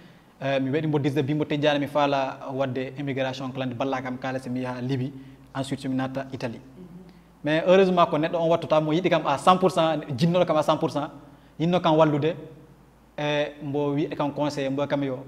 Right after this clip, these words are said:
hokko woni probléme maɗa o? E kalam mbo caɗele am ɗe ha pari, mbo kam non, non, ɗum mi wa-, mi, mi faddintomo ɗum, mi wallanma hen,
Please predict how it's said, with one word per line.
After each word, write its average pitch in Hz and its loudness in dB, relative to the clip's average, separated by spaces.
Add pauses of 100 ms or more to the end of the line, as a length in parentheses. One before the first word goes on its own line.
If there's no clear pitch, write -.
(220)
hokko 175 2
woni 160 2
probléme 139 -2
maɗa 127 -6
o? 123 -12 (680)
E 131 -2
kalam 147 2
mbo 135 -2
caɗele 170 4
am 156 2
ɗe 147 2
ha 143 2
pari, 143 0 (420)
mbo 139 -4
kam 135 -4
non, 135 -2
non, 147 -2
ɗum 143 -4
mi 135 -6
wa-, 135 -2
mi, 135 -8
mi 135 -6
faddintomo 139 -2
ɗum, 127 -6 (200)
mi 131 -8
wallanma 143 0
hen, 135 -4